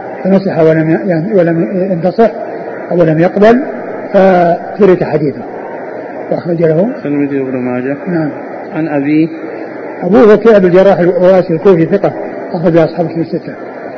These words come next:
Speaker 2: عن فضيل بن مرزوق،
Speaker 1: وهو
Speaker 2: صدوق يهم، أخرج البخاري في رفع اليدين ومسلم وأصحاب السنن.
Speaker 1: نعم.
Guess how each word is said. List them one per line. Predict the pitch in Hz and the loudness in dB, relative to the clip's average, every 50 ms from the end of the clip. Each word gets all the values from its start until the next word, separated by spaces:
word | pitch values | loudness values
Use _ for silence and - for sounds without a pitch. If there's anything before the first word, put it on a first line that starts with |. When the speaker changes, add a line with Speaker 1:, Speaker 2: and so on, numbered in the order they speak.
| - - - - - - | -14 -14 -14 -12 -8 -6
Speaker 2:
عن | 147 143 143 | -6 -4 -4
فضيل | - 143 139 147 151 156 147 147 | -6 -2 0 2 2 2 0 0
بن | 135 135 | -2 0
مرزوق، | 135 135 139 135 139 127 135 147 151 151 147 - - - - - - - - - - - | 0 0 0 0 -2 -2 0 0 0 0 -2 -4 -10 -12 -12 -12 -12 -12 -12 -14 -8 0
Speaker 1:
وهو | 190 185 165 165 170 180 208 - - - - - - - - - - | 0 2 4 6 4 4 4 2 -2 -8 -10 -10 -10 -12 -12 -10 -10
Speaker 2:
صدوق | - 139 143 147 143 139 | -8 -4 -4 -4 -2 -2
يهم، | 135 131 131 139 139 143 143 143 147 143 139 | -2 0 0 -2 -2 -2 -4 -4 -6 -6 -8
أخرج | 139 135 127 | -8 -6 -6
البخاري | 131 127 127 123 127 - 147 139 135 127 131 127 123 - - - - - | -4 -4 -4 -6 -4 0 0 0 0 0 -2 -4 -6 -8 -12 -14 -12 -10
في | 127 127 123 | -10 -8 -8
رفع | - - 139 135 127 | -6 -6 -8 -6 -6
اليدين | 127 127 127 123 123 127 131 139 139 143 143 | -6 -4 -4 -4 -4 -2 -2 -2 -2 -2 -4
ومسلم | 135 127 131 139 139 - - 139 127 | -4 -4 -4 -4 -6 -6 -8 -8 -6
وأصحاب | 120 110 - - 131 123 | -6 -8 -6 -8 -8 -8
السنن. | 120 - - - 139 139 139 143 139 - - | -8 -10 -8 -6 -4 -4 -4 -4 -4 -6 -6
Speaker 1:
نعم. | 175 165 160 | -6 -6 -6